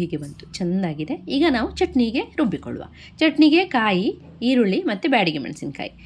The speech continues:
ನೀರು ದೋಸೆಗೆ ಈ ಚಟ್ನಿ ತುಂಬ ರುಚಿಯಾಗ್ತದೆ. ಹುಳಿ ಎಲ್ಲ ನಾನು ಹಾಕುದಿಲ್ಲ, ಹುಣಸೆ ಹುಳಿ ಎಲ್ಲ ಹಾಕುದಿಲ್ಲ. ಕಾಯಿ, ಈರುಳ್ಳಿ ಮತ್ತು ಬ್ಯಾಡಗಿ ಮೆಣಸಿನಕಾಯಿ ಮತ್ತು ರುಚಿಗೆ ತಕ್ಕಷ್ಟು ಉಪ್ಪು, ಇಷ್ಟು ಹಾಕ್ಕೊಂಡು ಚಟ್ನಿಗೆ ರುಬ್ಬಿಕೊಳ್ಳುವ.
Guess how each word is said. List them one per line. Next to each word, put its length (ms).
ನೀರು 260
ದೋಸೆಗೆ 300
ಈ 20
ಚಟ್ನಿ 220
ತುಂಬ 260
ರುಚಿಯಾಗ್ತದೆ. 580
ಹುಳಿ 300
ಎಲ್ಲ 120
ನಾನು 180
ಹಾಕುದಿಲ್ಲ, 440
ಹುಣಸೆ 280
ಹುಳಿ 160
ಎಲ್ಲ 180
ಹಾಕುದಿಲ್ಲ. 340
ಕಾಯಿ, 300
ಈರುಳ್ಳಿ 340
ಮತ್ತು 280
ಬ್ಯಾಡಗಿ 320
ಮೆಣಸಿನಕಾಯಿ 480
ಮತ್ತು 180
ರುಚಿಗೆ 340
ತಕ್ಕಷ್ಟು 400
ಉಪ್ಪು, 220
ಇಷ್ಟು 240
ಹಾಕ್ಕೊಂಡು 440
ಚಟ್ನಿಗೆ 400
ರುಬ್ಬಿಕೊಳ್ಳುವ. 460